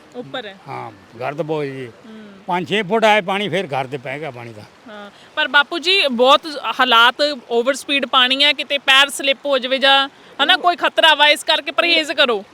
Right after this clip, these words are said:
Speaker 2: ਇਹ ਤਾਂ ਪੂਰਾ ਫੁੱਲ ਖਤਰਾ ਹੈ ਜੀ।
Speaker 1: ਹੂੰ।
Speaker 2: ਇਹ ਤੇ ਜੇ ਤਿਲਕ ਜਾਏ ਤਾਂ ਲੁੱਟ ਜਾਏਗਾ ਬੰਦਾ।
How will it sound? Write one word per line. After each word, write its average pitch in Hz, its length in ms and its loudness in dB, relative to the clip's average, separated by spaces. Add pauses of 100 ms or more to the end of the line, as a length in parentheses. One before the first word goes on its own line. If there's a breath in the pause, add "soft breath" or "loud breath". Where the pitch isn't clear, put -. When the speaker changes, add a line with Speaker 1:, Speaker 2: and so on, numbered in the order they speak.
(120)
Speaker 2:
ਇਹ 254 160 -8
ਤਾਂ 294 140 -4
ਪੂਰਾ 254 300 4
ਫੁੱਲ 262 280 2
ਖਤਰਾ 269 320 0
ਹੈ 349 100 -6
ਜੀ। 220 460 -4
Speaker 1:
ਹੂੰ। 233 240 -20 (420)
Speaker 2:
ਇਹ 175 100 -8
ਤੇ 180 100 -2
ਜੇ 196 120 0
ਤਿਲਕ 214 280 0
ਜਾਏ 254 220 6
ਤਾਂ 240 240 0
ਲੁੱਟ 240 200 0
ਜਾਏਗਾ 240 320 2
ਬੰਦਾ। 196 340 -2